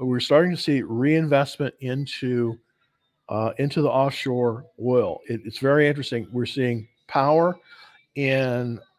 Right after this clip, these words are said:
the tanking, uh, the tankers. There's, there's, uh, tanking has done very, very well, and also some of the offshore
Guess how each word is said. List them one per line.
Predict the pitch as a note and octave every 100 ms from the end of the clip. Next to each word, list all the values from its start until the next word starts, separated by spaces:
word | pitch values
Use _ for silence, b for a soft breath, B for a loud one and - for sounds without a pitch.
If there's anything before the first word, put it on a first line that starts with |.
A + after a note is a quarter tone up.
| A#2
the | A#2+ G2
tanking, | - D3 D#3 E3+ F3+ F#3 F#3 -
uh, | B2
the | B2+
tankers. | A#2+ C#3+ D3+ F#3 F#3 - -
There's, | B2 A2
there's, | B2 B2+ A#2+ B2
uh, | A#2 A2+
tanking | C#3 C#3+ E3 C#3+ - B2+
has | A#2+ B2+
done | C3 A#2+
very, | A2 C3 D3
very | C#3+ C3+
well, | C3 C#3 C#3 - b b b b
and | B2 A#2+
also | - C3 D#3 - C#3+
some | D3+ C#3+
of |
the | B2
offshore | - C3 C#3 -